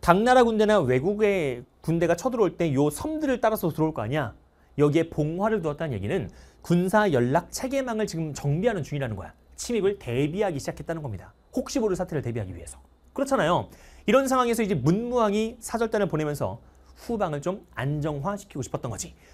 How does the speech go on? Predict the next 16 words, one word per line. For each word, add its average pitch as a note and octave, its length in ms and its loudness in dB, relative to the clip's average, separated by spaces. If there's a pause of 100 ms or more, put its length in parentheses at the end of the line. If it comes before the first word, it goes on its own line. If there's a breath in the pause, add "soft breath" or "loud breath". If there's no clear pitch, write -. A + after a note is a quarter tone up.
(200 soft breath)
분명 C#4 480 2
당나라랑 G#3+ 560 2
마찰이 F3 360 -2
있을 E3+ 200 -4
것 D3+ 80 -8
같은데 G#2+ 580 -4 (800 soft breath)
고구려가 C#4 500 6
멸망하게 A3 480 4
되면 G3+ 200 0
분명 F4+ 440 0
우리 G#3 120 2
신라가 A#3 480 0
당나라랑 G#3 520 2
뭔가 D3+ 220 0
전쟁을 F#3 400 -2
하든 C3+ 300 -4